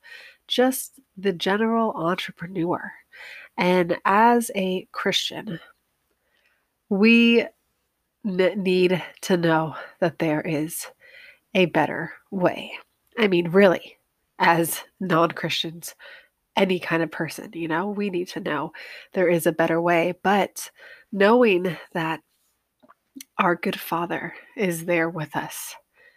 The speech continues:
can help take the pressure away.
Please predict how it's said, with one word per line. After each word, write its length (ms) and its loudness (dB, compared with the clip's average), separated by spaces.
can 160 -2
help 460 -2
take 460 -4
the 60 -4
pressure 560 -6
away. 360 -6